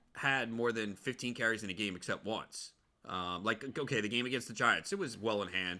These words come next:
ten carries, sixty-five yards. The Bills game got out of hand, he didn't do anything. Denver game was a blowout, so thirteen carries, eighty-two yards, three touchdowns. Damn, he's got eight total touchdowns. My,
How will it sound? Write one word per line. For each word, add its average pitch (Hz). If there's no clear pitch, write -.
ten 113
carries, 101
sixty-five 87
yards. 80
The 101
Bills 123
game 123
got 110
out 101
of 98
hand, 95
he 101
didn't 95
do 92
anything. 90
Denver 131
game 117
was 104
a 95
blowout, 85
so 92
thirteen 101
carries, 92
eighty-two 98
yards, 90
three 104
touchdowns. 90
Damn, 143
he's 98
got 101
eight 113
total 98
touchdowns. 87
My, 95